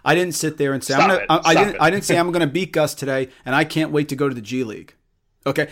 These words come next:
Speaker 1: no one said that. I didn't say, "I'm gonna beat Gus today. I'm fourteen years old. I c-, can't go left. Gus is letting me go right 'cause he knows if we go left, it's eleven zero him." That, that we, I, I wanna go to, I wanna go to Belgium and play. Okay, these guys are thinking N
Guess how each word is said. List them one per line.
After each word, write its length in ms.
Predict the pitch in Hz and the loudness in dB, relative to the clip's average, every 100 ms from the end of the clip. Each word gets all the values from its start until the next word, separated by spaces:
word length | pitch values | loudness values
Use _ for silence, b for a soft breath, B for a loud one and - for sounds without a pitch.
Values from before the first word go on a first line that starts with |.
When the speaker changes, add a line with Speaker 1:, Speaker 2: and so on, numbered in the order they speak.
| B | B
Speaker 1:
no 160 | 156 165 | 2 4
one 180 | 185 180 | 4 0
said 280 | - 156 | -2 -2
that. 180 | 135 95 - | -2 -6 -2
I 80 | 165 | 0
didn't 160 | 185 | 0
say, 120 | - | -2
"I'm 120 | 175 165 | -2 -2
gonna 120 | 156 | -2
beat 280 | 123 165 165 | -2 -6 -2
Gus 240 | 156 143 | -4 -4
today. 260 | - 143 139 | -6 -4 -4
I'm 80 | |
fourteen 500 | 127 151 160 156 165 | -6 -8 -8 -6 -4
years 240 | 160 156 143 | -2 -2 -2
old. 240 | 147 139 | -2 -4
I 60 | 135 | -6
c-, 80 | - | -14
can't 260 | - 160 160 | -6 -4 -2
go 160 | 156 | -2
left. 340 | 143 139 143 143 | -2 0 0 -2
Gus 220 | 143 135 | -8 -8
is 140 | 127 | -12
letting 200 | 127 135 | -8 -6
me 80 | 143 | -6
go 160 | 135 135 | -4 -4
right 300 | 127 127 131 | -2 -4 -4
'cause 140 | 113 | -10
he 60 | 120 | -10
knows 220 | 120 123 | -10 -10
if 80 | 113 | -12
we 60 | |
go 140 | 120 123 | -10 -8
left, 240 | 120 117 | -8 -12
it's 100 | 110 | -14
eleven 320 | 117 117 117 | -12 -12 -12
zero 280 | 110 117 117 | -12 -12 -10
him." 200 | 143 196 - B B | -8 -8 -10 B B
That, 180 | - 175 | -4 0
that 220 | 175 156 | 4 2
we, 100 | 165 160 | 2 2
I, 120 | 160 | 2
I 140 | 165 165 | 4 2
wanna 240 | 160 165 | 4 2
go 220 | 156 156 | 4 2
to, 80 | 156 | 4
I 60 | 151 | 2
wanna 260 | 151 165 | 2 2
go 220 | 156 165 156 | 2 2 2
to 60 | |
Belgium 480 | 135 139 139 135 123 | 2 0 0 -4 -6
and 120 | 117 | -8
play. 260 | - 107 - _ - | -10 -12 -12 _ -10
Okay, 240 | 135 156 151 B B | -4 -4 -4 B B
these 340 | 113 143 208 208 | -4 -2 -2 -2
guys 340 | 180 175 170 | 0 0 0
are 60 | 156 | -4
thinking 380 | 208 151 147 | -6 -6 -8
N 420 | 143 135 147 175 | -8 -6 -4 -6